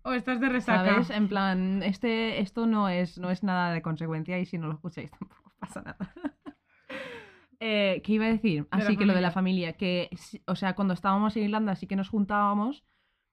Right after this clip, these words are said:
Speaker 2: pero tampoco hacíamos, <coughs> perdón, lo que se hace aquí.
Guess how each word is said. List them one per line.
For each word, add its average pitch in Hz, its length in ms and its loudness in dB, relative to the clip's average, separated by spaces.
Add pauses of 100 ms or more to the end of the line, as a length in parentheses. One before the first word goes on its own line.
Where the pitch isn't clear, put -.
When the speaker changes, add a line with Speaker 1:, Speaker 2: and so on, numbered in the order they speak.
(140)
Speaker 2:
pero 202 240 0
tampoco 190 420 0
hacíamos, 202 560 -2 (300)
<coughs> - 680 -4
perdón, 175 340 -2 (680)
lo 190 160 -4
que 196 80 0
se 202 100 -2
hace 170 180 -6
aquí. 156 300 -10